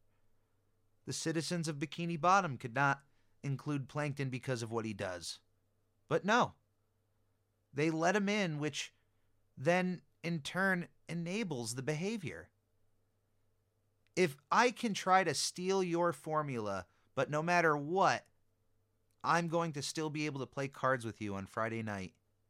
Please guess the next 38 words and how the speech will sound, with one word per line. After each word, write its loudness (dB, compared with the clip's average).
then -8
you're -2
a -4
bit -2
of -6
an -4
enabler -6
of -12
that -2
behavior. -6
So, 6
if -6
anything, -2
it's -10
Mister -6
Krabs' -2
own -2
fault -2
that -10
he's -6
feeling -6
this -10
way. -10
It's -8
a -4
very -2
toxic -2
relationship, -8
you -10
can -14
tell. -8
But -4
he 0
breaks 2
all 8
of 0
these -2
knickknacks, -4